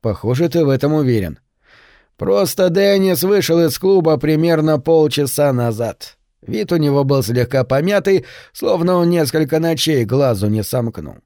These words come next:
Купил у Карлы чёрных красоток и тут же проглотил парочку, а выпивку вообще не заказывал». «Чёрт, появись я в пламени чуть-чуть пораньше, мы бы встретились.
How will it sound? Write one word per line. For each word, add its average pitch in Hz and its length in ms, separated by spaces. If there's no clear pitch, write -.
Купил 185 420
у 139 120
Карлы 147 420
чёрных 143 460
красоток 196 580
и 190 120
тут 208 200
же 170 160
проглотил 156 640
парочку, 139 720
а 110 180
выпивку 147 600
вообще 131 640
не 110 180
заказывал». 85 720
«Чёрт, - 580
появись 104 480
я 117 120
в - 80
пламени 123 520
чуть-чуть 135 540
пораньше, 104 580
мы 104 160
бы 131 120
встретились. - 720